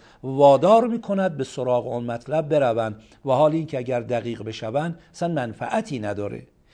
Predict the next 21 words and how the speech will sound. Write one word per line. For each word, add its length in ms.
در 180
حکمت 680
شماره 760
سیصد 640
و 100
بیست 460
و 260
سه 760
نهج 300
البلاغه 640
نقل 440
می‌کند 640
امیرالمؤمنین 920
علیه 220
السلام 640
بعد 480
از 360
جنگ 500
نهروان 840
که 100
می‌دانید 500